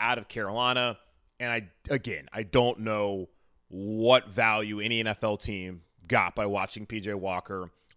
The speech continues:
on Friday night. So I'm sure we'll see P J again next Friday against Buffalo. Tonight, though, it seemed all that unnecessary.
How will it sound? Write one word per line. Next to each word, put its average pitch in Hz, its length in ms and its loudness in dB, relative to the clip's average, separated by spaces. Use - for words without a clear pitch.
on 120 180 4
Friday 104 360 2
night. 78 280 -6
So 104 320 0
I'm 95 120 -2
sure 131 180 2
we'll 123 80 0
see 123 160 -4
P 123 160 -2
J 113 160 0
again 113 460 0
next 107 340 0
Friday 113 340 4
against 104 240 -6
Buffalo. 113 720 4
Tonight, 127 360 6
though, 113 440 6
it 123 160 2
seemed 113 500 -2
all 113 480 2
that 101 300 0
unnecessary. 107 760 -2